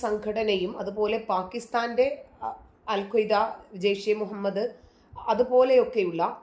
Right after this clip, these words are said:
ഒരുപാട് സംഘടനകളുമായി ഈ തഹാവൂർ ഹുസൈൻ റാണയ്ക്ക് ബന്ധമുണ്ട്.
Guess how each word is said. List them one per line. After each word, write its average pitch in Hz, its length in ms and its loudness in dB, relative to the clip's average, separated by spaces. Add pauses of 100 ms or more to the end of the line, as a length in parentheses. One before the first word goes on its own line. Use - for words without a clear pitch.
(100)
ഒരുപാട് 247 500 2
സംഘടനകളുമായി 208 1300 -2 (760)
ഈ 170 80 -10 (560)
തഹാവൂർ 214 520 4
ഹുസൈൻ 208 380 -4
റാണയ്ക്ക് 165 400 0
ബന്ധമുണ്ട്. 190 580 -4